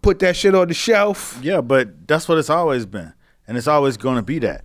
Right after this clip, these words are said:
Speaker 1: Okay.
Speaker 2: You know what I mean?
Speaker 1: That's
Speaker 2: But
Speaker 1: what I
Speaker 2: there,
Speaker 1: thought, too.
Speaker 2: but there, but there are gonna be people who do make that shit work.
Speaker 1: Right.
Speaker 2: You know what I'm saying? They are gonna, just, just like with this energy that's going on right now, right?
Speaker 1: Right.
Speaker 2: <clears throat> All right, say in the beginning,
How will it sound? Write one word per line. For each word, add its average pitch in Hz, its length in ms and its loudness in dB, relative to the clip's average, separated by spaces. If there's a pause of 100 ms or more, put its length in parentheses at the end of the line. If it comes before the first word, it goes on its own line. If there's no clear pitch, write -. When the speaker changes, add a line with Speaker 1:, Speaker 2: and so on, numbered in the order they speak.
(120)
Speaker 1:
Okay. 113 180 -10
Speaker 2:
You - 20 -6
know 123 80 0
what 131 100 -2
I - 40 0
mean? 123 80 -2
Speaker 1:
That's 151 120 2
Speaker 2:
But 143 80 4
Speaker 1:
what 202 80 4
I 196 100 4
Speaker 2:
there, 131 80 -4
Speaker 1:
thought, 160 240 2
too. 185 120 0
Speaker 2:
but 143 140 2
there, 180 300 4
but 135 220 0
there 165 180 4
are 165 40 0
gonna 151 260 0
be 147 180 0
people 139 340 -2
who 143 180 0
do 143 380 2
make 127 280 -2
that 123 140 0
shit 120 220 -6
work. 143 320 -2 (220)
Speaker 1:
Right. 120 200 0
Speaker 2:
You 110 60 -4
know 135 60 -2
what 135 40 -2
I'm 123 40 -6
saying? 135 340 -2 (220)
They 127 160 2
are 160 180 2
gonna, 156 240 -4 (220)
just, - 600 -8
just 214 200 0
like 190 200 4
with 156 120 2
this 139 180 0
energy 147 300 2
that's 131 200 0
going 123 260 0
on 117 180 0
right 104 180 2
now, 85 180 -4
right? 104 220 0
Speaker 1:
Right. 104 220 -2 (260)
Speaker 2:
<clears throat> 170 320 0 (260)
All - 40 -
right, 104 340 -2
say 196 220 2
in 175 60 0
the 165 60 -2
beginning, 104 380 -4